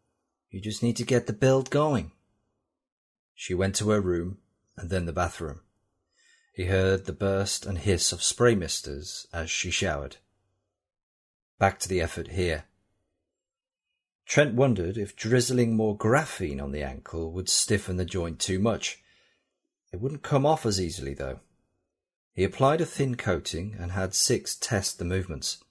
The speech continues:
up and down, side to side. To his amazement, the foot worked fine, with only a small squeaking noise now. "All right,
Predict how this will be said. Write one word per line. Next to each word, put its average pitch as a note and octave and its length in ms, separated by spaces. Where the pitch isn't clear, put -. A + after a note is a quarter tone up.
up A2 180
and C3+ 140
down, G2+ 400
side F2 460
to E2+ 100
side. E2+ 520
To B2 120
his A2+ 140
amazement, A#2 640
the F2 80
foot - 400
worked D#2+ 380
fine, G#2 500
with F2 120
only A2+ 200
a F2 40
small A2 360
squeaking F#2 600
noise D2 360
now. E2+ 260
"All F2 180
right, F2 240